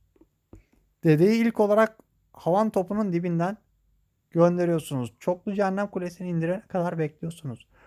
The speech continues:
O onu indirirken direkt şu kara iksir deposu hava savunmasının oraya.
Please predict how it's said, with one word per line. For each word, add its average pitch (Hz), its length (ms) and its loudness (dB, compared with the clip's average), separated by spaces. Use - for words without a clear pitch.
O 196 200 4
onu 220 120 4
indirirken 196 680 -2
direkt 196 340 0
şu 196 400 -4
kara 190 200 4
iksir 196 320 -2
deposu 175 400 -2
hava 190 180 2
savunmasının 170 580 -4
oraya. 143 460 -2